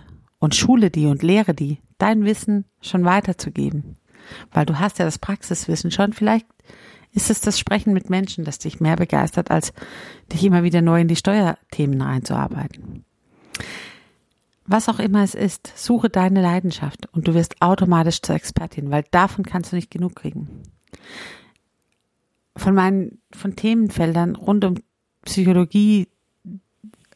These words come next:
Physiologie, Menschen kann ich nicht genug kriegen, da verschlinge ich dir jeden Artikel, da gucke ich nach, da interessiert's mich, da bohre ich für Menschen, mich zu interessieren. Das ist meine Leidenschaft. Deswegen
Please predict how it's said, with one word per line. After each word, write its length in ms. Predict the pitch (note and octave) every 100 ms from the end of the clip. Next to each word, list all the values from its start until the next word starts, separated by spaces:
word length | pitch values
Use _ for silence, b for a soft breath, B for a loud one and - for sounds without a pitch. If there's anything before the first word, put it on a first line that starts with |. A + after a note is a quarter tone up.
| _ _ _
Physiologie, 840 | - - G#3 G3+ F3 E3+ F3+ F3
Menschen 680 | F3 E3+ F3+ G3+ - F#3 F3+ B B B B B
kann 180 | - F#3+
ich 140 | -
nicht 180 | G3+ -
genug 240 | F#3 F#3+
kriegen, 600 | - D3+ D3 D3 - - - _ _ -
da 160 | E3
verschlinge 400 | D#3 F#3 - G#3+
ich 100 | G#3
dir 160 | - F3+
jeden 480 | F3 F#3+ F#3+ F#3 -
Artikel, 580 | F3 - A3 - F#3 F3
da 220 | E3+ - - -
gucke 240 | - F#3+
ich 120 | F3+
nach, 280 | F3+ F3+ F3+
da 180 | - F3
interessiert's 600 | - E3+ F#3 - G#3 -
mich, 120 | G3
da 120 | - F#3+
bohre 400 | - G3+ A3+ F#3+
ich 180 | G#3 - B B B B
für 160 | - F#3+
Menschen, 420 | F#3+ A3+ G#3+ G3
mich 180 | F#3 -
zu 120 | E3+
interessieren. 440 | E3+ E3+ - G3
Das 180 | F3+ F3
ist 160 | F3+ -
meine 300 | E3+ F#3 F#3
Leidenschaft. 580 | E3 F3 E3+ C#3 - E3
Deswegen 400 | - F3 E3+